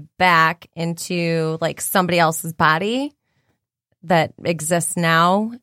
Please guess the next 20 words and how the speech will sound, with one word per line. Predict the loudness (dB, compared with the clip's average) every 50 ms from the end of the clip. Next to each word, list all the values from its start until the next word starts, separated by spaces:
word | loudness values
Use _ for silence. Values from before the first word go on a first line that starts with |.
| _ -4
and | 0 2 2 2 2 2 2 2 0 0 -2 -2 -4 -6 -6 -8 -12 _ _ _ _ _ _ _ -6
they | -2 -2 0 0
take | -2 -4 -6 -6 -6 -6 -4 0
over | 0 0 2 2 2 2
that | 2 2 2 0 0 -2
personality, | -4 -4 -4 -4 -2 -2 0 2 2 2 2 0 -2 -2
like, | -2 -2 -4 -2
right | 0 2 2 2 2
before | -2 -2 0 2 2 2 2
they | 2 0
die | 0 0 2 2 2 2 0
or | -2 -2 -4
whatever. | -4 -4 -4 -4 -4 -4 -4 -4 -4 -6 -6 _ -20 -20 -20 _ _ _ _ _ _
And | 0 2 2 4 4 2 2 0 0 -2 -4 -6 -8 -10 -14 -16 -4
then | 0 2 2 2 0 -2 -4 -8 -10 -16 -4 0
they | 0 2 2 0 -4 -4
go | -2 0 2 4
out | 4 4 4 4 2
as | 0 -2 -2 -6
a | -10